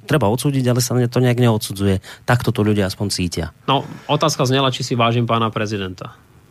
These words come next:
Speaker 2: Ak si teda dobre
Speaker 1: Áno.
Speaker 2: pamätám, hej?
Speaker 1: Hej.
Speaker 2: Alebo teda, ako to bolo na začiatku?
Speaker 1: Takže či si ho vážiš, a keď áno, že
Speaker 2: Áno.
Speaker 1: či ti nevadí, že sa objíma s Porošenkom,
Speaker 2: Vážim
Speaker 1: lebo
Speaker 2: si pána
Speaker 1: Porošenko si, vy sa vyčíta, že si nevie s týmito bataliónmi urobiť poriadky a že jednoducho mu ako keby oni diktujú, čo, čo môže a nemôže, však
Speaker 2: Mhm.
Speaker 1: dnes je blokáda Krymu práve zo strany týchto rôznych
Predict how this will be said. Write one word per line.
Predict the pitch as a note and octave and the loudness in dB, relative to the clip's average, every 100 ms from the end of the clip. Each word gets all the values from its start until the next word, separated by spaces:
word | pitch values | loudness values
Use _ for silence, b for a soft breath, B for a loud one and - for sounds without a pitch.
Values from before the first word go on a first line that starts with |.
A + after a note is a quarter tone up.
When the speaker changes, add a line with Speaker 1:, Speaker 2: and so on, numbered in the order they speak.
| - | -12
Speaker 2:
Ak | - | -6
si | - | -6
teda | A#2+ A2 | -4 -2
dobre | G#2+ - | 0 0
Speaker 1:
Áno. | E2+ | 0
Speaker 2:
pamätám, | G#2+ G2+ - - B1+ | -4 -6 -10 -10 -4
hej? | |
Speaker 1:
Hej. | F2 E2 - - | 0 0 -2 -2
Speaker 2:
Alebo | A#2+ B2+ | 0 0
teda, | B2+ B2 | 2 2
ako | A#2 C#3+ | 2 -2
to | D3 | -2
bolo | D3+ | -2
na | |
začiatku? | D3+ D#3 - E3+ | -2 -6 -8 -8
Speaker 1:
Takže | F3+ G#3 D3 | 0 2 2
či | E3+ | 2
si | E3 | 2
ho | B2+ | 4
vážiš, | B2+ C#3+ | 4 4
a | C3 | 2
keď | A#2 G#2+ A#2+ | 2 4 4
áno, | |
že | G#2+ | 2
Speaker 2:
Áno. | A2 | 0
Speaker 1:
či | - | -2
ti | - | 0
nevadí, | A2 G#2+ G#2+ | 0 2 0
že | - | 0
sa | G#2 | 0
objíma | G#2+ G#2+ G#2 | 2 2 0
s | |
Porošenkom, | - C3+ C#3 C#3 C3+ | 0 0 2 2 4
Speaker 2:
Vážim | C#3 D3+ | 4 4
Speaker 1:
lebo | E3 | 4
Speaker 2:
si | |
pána | |
Speaker 1:
Porošenko | G3 E3 F#3+ F3+ | 4 4 0 0
si, | E3+ | -2
vy | E3+ E3 | 0 0
sa | - | 0
vyčíta, | C3 C3+ D3+ D#3+ | 2 2 2 2
že | C#3+ C3+ | 2 0
si | C#3+ | 0
nevie | C#3 C3+ | 0 0
s | - | 0
týmito | C#3+ C3 | 0 2
bataliónmi | B2 B2 C3 B2+ B2+ B2+ | 2 2 2 2 2 2
urobiť | B2 B2 B2 | 2 0 0
poriadky | C#3+ A2 G2+ A#2 B2 F3 B B B B - | 2 2 2 2 2 2 B B B B -4
a | A#2 B2 | 0 0
že | A#2 A#2+ | 2 2
jednoducho | C3 C3 B2+ B2 C3 | 2 2 0 2 4
mu | B2+ C3+ A#2 | 4 4 2
ako | - B2 | -2 -2
keby | A#2+ C3 | 2 2
oni | B2 A2 | 4 2
diktujú, | G#2+ - A2 | -2 0 0
čo, | G2+ A#2 A2 | 2 2 0
čo | - | -2
môže | G#2+ A#2+ B2 | 0 2 4
a | G#2+ | 2
nemôže, | A2 B2 C#3 C#3+ | 2 2 4 2
však | B2 - | 0 -2
Speaker 2:
Mhm. | B2 | -4
Speaker 1:
dnes | A2+ | -2
je | A2+ | -4
blokáda | G#2+ A2 A2+ - A2+ G#2+ | -6 -4 -2 2 2 2
Krymu | C3+ A#2+ A#2 | 2 2 0
práve | B2 B2 A2+ | 0 0 0
zo | A2+ | -4
strany | - G#2+ G#2 | -4 0 0
týchto | - - | 0 0
rôznych | A2 G#2+ G#2+ A2 | 0 0 -2 -4